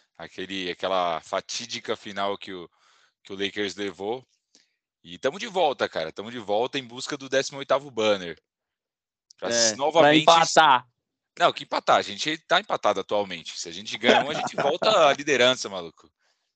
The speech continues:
Speaker 1: Se lascar.
Speaker 2: <laughs> E é isso, Boston Celtics versus Golden State Warriors. A gente vai comentar aqui tudo como foi e te deixar preparado pro, pro, pra série final.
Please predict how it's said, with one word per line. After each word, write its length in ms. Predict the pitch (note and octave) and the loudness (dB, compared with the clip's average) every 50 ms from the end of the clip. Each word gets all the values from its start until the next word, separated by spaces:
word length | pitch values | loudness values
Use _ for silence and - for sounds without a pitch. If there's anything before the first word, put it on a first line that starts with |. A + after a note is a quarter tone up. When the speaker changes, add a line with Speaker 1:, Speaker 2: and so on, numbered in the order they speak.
| _ | _
Speaker 1:
Se 180 | _ - - A2+ | _ -16 -6 -2
lascar. 580 | A2+ G#2+ F#2+ - - C4+ - G3 G#3 A#3 E4 E4+ _ - | 0 0 0 0 -2 0 2 4 4 2 2 0 _ -6
Speaker 2:
<laughs> 400 | C#4 D#4 - _ - C4 C4+ _ _ _ _ _ _ _ - - - - G3 - - A#3 A3 A#3+ C#4 C4+ B3+ A#3+ A#3+ A#3 A#3 A#3+ A3+ G3+ _ - | -6 -6 -6 _ -8 -8 -8 _ _ _ _ _ _ _ -10 -10 -8 -8 -8 -8 -4 0 0 0 0 0 -6 -8 -8 -8 -8 -8 -8 -10 _ 4
E 100 | A#3 B3 | 6 8
é 100 | B3+ A#3+ | 8 8
isso, 280 | A#3 A3+ G3+ - - E3+ | 8 4 2 2 0 2
Boston 360 | E3 G3+ G#3+ - - A3 G3+ | 4 4 4 4 0 -8 -8
Celtics 480 | - - G3 G3 F#3 - - G3 E3+ | -2 -2 -2 -2 -2 -6 -10 -12 -10
versus 380 | E3 E3 E3 E3 E3+ - - D#3+ | -4 -2 -2 -2 -2 -6 -14 -12
Golden 240 | D3+ D#3+ E3 D#3+ E3 D#3 | -8 -8 -6 -6 -6 -8
State 320 | - F#3 E3+ E3+ - D#3 | -8 -10 -12 -10 -8 -4
Warriors. 340 | D3+ C#3+ D3 D#3 E3 D#3+ D3+ | -2 0 0 0 0 -2 -4
A 60 | D#3 | -4
gente 160 | D3 D3+ D3+ - | -6 -6 -8 -10
vai 100 | D#3+ D3+ | -12 -12
comentar 340 | - D3 D3 C#3+ D3 D3 | -10 -12 -14 -8 -8 -8
aqui 220 | D3 _ - D#3 _ _ _ _ | -8 _ -14 -20 _ _ _ _
tudo 240 | - E3+ E3 G3+ G3 | -10 -8 -8 -8 -8
como 280 | - - F3+ F3 E3 | -4 -6 -6 -6 -6
foi 500 | D#3 - - - C#3 C#3 C#3+ D#3 F3 G3+ - _ _ _ _ _ _ _ _ _ _ - | -12 -12 -8 -2 2 4 4 4 2 0 -6 _ _ _ _ _ _ _ _ _ _ -2
e 160 | C#3+ D3 D3 | -2 -2 -2
te 180 | - - - | -4 -8 -4
deixar 300 | D3+ D#3 D#3 D3+ - D3+ | 0 0 0 2 0 -2
preparado 800 | - - D#3+ D#3 - - D3+ D3 C3+ C3 C3+ C#3+ D3 D3 C#3 B2+ _ | 0 0 -4 -2 0 0 0 0 0 -2 -4 -6 -8 -10 -12 -12 _
pro, 460 | - C#3+ C#3 C#3 C3+ C#3 C3+ C3 B2+ _ | -14 -10 -10 -8 -8 -8 -10 -12 -14 _
pro, 200 | - C3+ C3 B2+ | -12 -10 -10 -8
pra 140 | - C#3+ C3+ | -6 -8 -8
série 320 | - - C3 C3 D3+ F#3 | -6 -2 -2 -2 -2 -4
final. 540 | F3+ - E3 C#3+ B2+ A#2+ A#2 B2 D3+ G3+ - | -8 -10 -10 -10 -6 -4 -2 -2 -4 -4 -10